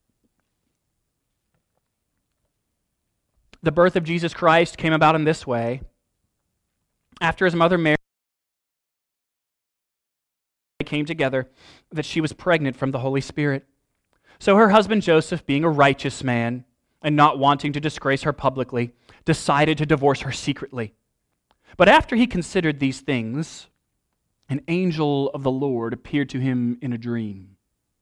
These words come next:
saying, "Joseph, son of David, don't be afraid to take Mary as your wife, because what has been conceived in her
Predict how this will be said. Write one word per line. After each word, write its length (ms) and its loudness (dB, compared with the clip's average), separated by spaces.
saying, 400 -6
"Joseph, 600 -10
son 240 2
of 120 -2
David, 540 0
don't 220 -6
be 100 -4
afraid 520 -2
to 80 -8
take 200 -6
Mary 340 -2
as 100 -4
your 100 -6
wife, 500 -6
because 260 4
what 300 4
has 120 2
been 160 2
conceived 720 2
in 100 2
her 600 6